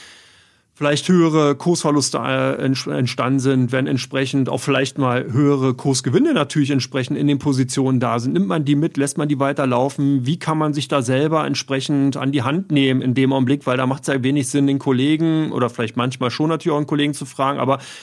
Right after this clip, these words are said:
man muss ja in dieser Situation selber mit dem, äh, Zustand klarkommen.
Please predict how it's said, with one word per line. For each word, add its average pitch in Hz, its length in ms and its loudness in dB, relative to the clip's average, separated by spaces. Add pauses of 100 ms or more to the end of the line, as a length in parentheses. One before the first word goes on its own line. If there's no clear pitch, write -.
(160)
man 135 140 0
muss 180 160 2
ja 175 100 4
in 160 80 2
dieser 160 240 2
Situation 151 560 0
selber 139 540 2
mit 131 320 0
dem, 123 520 0
äh, 120 500 -2 (100)
Zustand 135 680 -2
klarkommen. 165 680 0